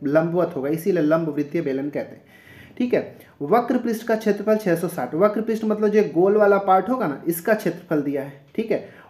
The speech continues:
वक्र पृष्ठ का क्षेत्रफल lateral surface area कहते हैं, एल ऐसे मान लेते हैं, ठीक है, या फिर इसी को curve surface area कह लीजिए, ठीक है। वक्र पृष्ठ, Curve मतलब वक्र पृष्ठ, ये हमको दिया है कितना? अ, छः सौ साठ वर्ग centimeter, ठीक है।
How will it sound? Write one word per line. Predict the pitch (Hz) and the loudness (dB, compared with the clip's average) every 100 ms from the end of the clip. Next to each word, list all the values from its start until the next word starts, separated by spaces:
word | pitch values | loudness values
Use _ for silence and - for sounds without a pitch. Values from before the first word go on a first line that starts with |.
| - | -2
वक्र | 190 208 220 | 0 2 0
पृष्ठ | 214 214 - | 0 -4 -2
का | 202 | -2
क्षेत्रफल | 196 190 - 202 | 0 -4 0 4
lateral | 170 180 180 208 | 6 4 4 2
surface | 208 175 185 175 | 2 -2 -2 -2
area | 170 175 | -2 -2
कहते | 170 156 190 | -2 -4 -4
हैं, | - | -2
एल | 160 156 | -2 -2
ऐसे | 147 156 | -4 -4
मान | 131 127 | -6 -6
लेते | 123 127 | -6 -6
हैं, | 156 226 - _ _ _ - | -8 -8 -12 _ _ _ -8
ठीक | 226 160 | -6 0
है, | |
या | 160 196 | 2 2
फिर | 226 | 2
इसी | 208 220 | 0 2
को | 214 214 | -2 2
curve | 196 214 220 | 4 6 4
surface | 214 190 180 185 165 | 2 -2 -2 -2 -2
area | 147 143 | -2 -2
कह | 143 | -4
लीजिए, | 123 113 - - | -8 -8 -12 -10
ठीक | 214 | -6
है। | 175 | -4
वक्र | 139 160 - 147 | -2 -4 -2 -6
पृष्ठ, | 131 123 - - | -6 -8 -10 2
Curve | 185 185 | 2 2
मतलब | 165 190 202 | -4 -4 -4
वक्र | 151 - | -4 -6
पृष्ठ, | - 123 - - - - _ | -8 -10 -12 -20 -20 -20 _
ये | 202 | 0
हमको | 226 214 214 | 0 0 0
दिया | 208 226 | 2 2
है | 214 | 0
कितना? | 202 - 180 214 - _ _ _ - | 0 -4 -4 -6 -12 _ _ _ -8
अ, | 156 | -6
छः | 156 - 180 | -6 0 0
सौ | 175 208 | 2 -2
साठ | 202 - - 160 143 - - _ _ | -2 0 2 4 2 -6 -20 _ _
वर्ग | 139 156 165 147 | -2 2 2 -2
centimeter, | - 120 113 120 - - - _ _ _ _ | -6 -10 -10 -12 -14 -16 -20 _ _ _ _
ठीक | 262 254 | -4 -4
है। | - | -6